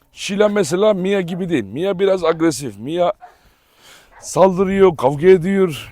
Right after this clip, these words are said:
İnsana da saldırıyor. Adamcılık huyu da var. Ama Şila sakin olduğu için diğer köpekler bak hiçbir şey demedi ona. Gördünüz mü? Diğerleri tepki vermedi. Şimdi bak şu an çok uyumlular maşallah, maşallah, maşallah.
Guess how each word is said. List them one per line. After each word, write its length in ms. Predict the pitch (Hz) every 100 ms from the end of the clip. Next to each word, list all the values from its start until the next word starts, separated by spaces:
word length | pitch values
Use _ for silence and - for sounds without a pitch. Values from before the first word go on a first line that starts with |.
| 123
İnsana 340 | 131 117 156
da 80 | 185
saldırıyor. 520 | 151 185 175 190 190
Adamcılık 440 | 139 147 147 175 160
huyu 200 | 180 185
da 140 | 190
var. 200 | 185 180 147
Ama 380 | 131 202 240 - -
Şila 320 | - 160 190
sakin 400 | 160 160 175 190
olduğu 240 | 208 202 220
için 220 | 180 185
diğer 220 | 175 190
köpekler 400 | 170 185 185 185
bak 160 | 170 151
hiçbir 240 | 214 165
şey 140 | 160 160
demedi 240 | 151 120
ona. 140 | 113
Gördünüz 440 | 110 135 170 196 131
mü? 140 | 101 92 - - - _ _ - -
Diğerleri 340 | 127 143 135
tepki 320 | 123 135 127
vermedi. 380 | 131 123 117 104
Şimdi 200 | 113 117
bak 180 | 131 131
şu 160 | 160 170
an 100 | 165
çok 240 | 196 170
uyumlular 400 | 156 151 147 127
maşallah, 480 | 107 107 104 104 104
maşallah, 420 | 135 120 131 143
maşallah. 380 | 139 110 107